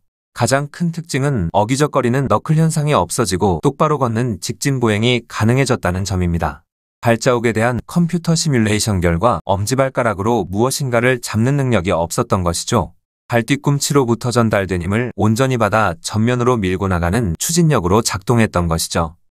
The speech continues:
엄지발가락의 쓰임새가 완전히 바뀐 것입니다.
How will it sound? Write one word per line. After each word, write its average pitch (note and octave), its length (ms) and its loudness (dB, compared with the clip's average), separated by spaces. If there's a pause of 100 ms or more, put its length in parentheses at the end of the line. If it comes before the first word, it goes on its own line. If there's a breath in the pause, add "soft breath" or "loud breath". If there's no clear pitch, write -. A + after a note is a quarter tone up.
(160)
엄지발가락의 C#3 880 2
쓰임새가 G2 640 -2
완전히 G#2 460 0
바뀐 C#3 380 -4
것입니다. E2+ 600 -2